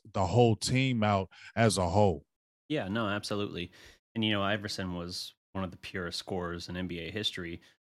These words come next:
Speaker 2: Luka, I mean, he, he's, he's a great scorer, but he really is a creator first. I mean, I don't know how
Speaker 1: Mm-hmm.
Speaker 2: many, I don't know how many would-be assists he has, like, average per game, but it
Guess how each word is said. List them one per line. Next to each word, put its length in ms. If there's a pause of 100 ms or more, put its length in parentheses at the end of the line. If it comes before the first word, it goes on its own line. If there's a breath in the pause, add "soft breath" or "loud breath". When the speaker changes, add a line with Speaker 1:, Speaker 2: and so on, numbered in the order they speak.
(160)
Speaker 2:
Luka, 560
I 60
mean, 240
he, 200
he's, 480 (560)
he's 120
a 60
great 460
scorer, 460
but 240 (120)
he 260
really 360
is 160
a 60
creator 520
first. 460
I 40
mean, 80 (140)
I 40
don't 100
know 120
how 100
Speaker 1:
Mm-hmm. 80
Speaker 2:
many, 300 (460 soft breath)
I 60
don't 60
know 100
how 140
many 400
would-be 400
assists 580
he 160
has, 560
like, 320
average 540
per 180
game, 340
but 120
it 80